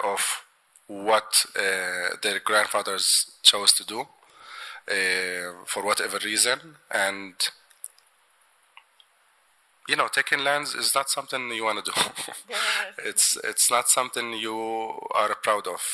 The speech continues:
Speaker 1: Uh, Zionism is not, um,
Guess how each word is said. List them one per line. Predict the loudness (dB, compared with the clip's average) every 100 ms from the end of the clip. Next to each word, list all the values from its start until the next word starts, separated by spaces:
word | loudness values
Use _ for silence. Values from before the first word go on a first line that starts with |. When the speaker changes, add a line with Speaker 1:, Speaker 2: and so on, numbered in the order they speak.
| -6 -6
Speaker 1:
Uh, | -4 -6 -8 -6 -8 -8 -10 -12 -14 -14
Zionism | -8 -2 2 4 4 4 2 2 -2 -6
is | 0 0 0
not, | -2 -2 -2 -2 -2 -4 _ _ _ _ _ _ _ _ _ -2
um, | 0 2 0 -4 -6 -12 -20 -20